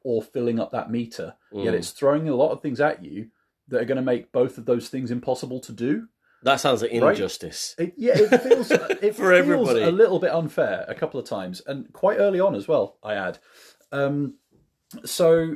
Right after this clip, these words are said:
Speaker 1: you know, you've got various different gangs you can go up against and all that kind of stuff, and they've all got their little, like, intro movies and, and things like that. Um, it's all very kind of B-movie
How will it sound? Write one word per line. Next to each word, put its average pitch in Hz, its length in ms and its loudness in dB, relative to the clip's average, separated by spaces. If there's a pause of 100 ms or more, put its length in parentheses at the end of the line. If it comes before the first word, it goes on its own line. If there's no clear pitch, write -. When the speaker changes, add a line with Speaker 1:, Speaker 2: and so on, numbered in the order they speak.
(120)
Speaker 1:
you 196 140 -6
know, 175 80 0
you've 139 180 -4
got 190 160 -2
various 233 300 0
different - 300 -8
gangs 151 320 0
you 147 60 -8
can 147 100 -8
go 127 160 2
up 117 120 -6
against 98 440 -8
and 107 100 -10
all 101 120 -4
that 95 140 -6
kind 95 220 -10
of 90 80 -14
stuff, - 480 -8
and 107 280 -6
they've 110 260 -2
all 120 120 -8
got - 180 -6
their 107 200 0
little, 104 320 0
like, 98 300 0
intro 101 340 -6
movies 98 580 -8
and, 95 200 -8
and 98 180 -10
things 104 220 -8
like 92 180 -4
that. 90 300 -6 (540)
Um, 101 520 0 (180)
it's 113 220 -8
all 143 100 0
very 107 300 2
kind 107 180 -8
of 101 180 -12
B-movie 104 720 -6